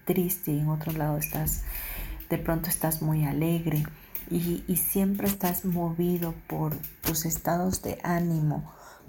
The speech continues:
¿Por qué? Porque vienen a ti pensamientos que te recuerdan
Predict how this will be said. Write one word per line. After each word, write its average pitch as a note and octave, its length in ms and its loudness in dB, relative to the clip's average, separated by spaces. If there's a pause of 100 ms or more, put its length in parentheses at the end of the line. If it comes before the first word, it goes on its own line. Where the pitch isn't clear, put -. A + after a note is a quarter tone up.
(120)
¿Por G3 300 2
qué? G#3 340 -2
Porque E3+ 320 -4
vienen G3 380 0
a G3 100 2
ti F#3 180 -4
pensamientos E3+ 840 -2
que F#3 120 -8
te E3 160 -2
recuerdan D#3 1080 0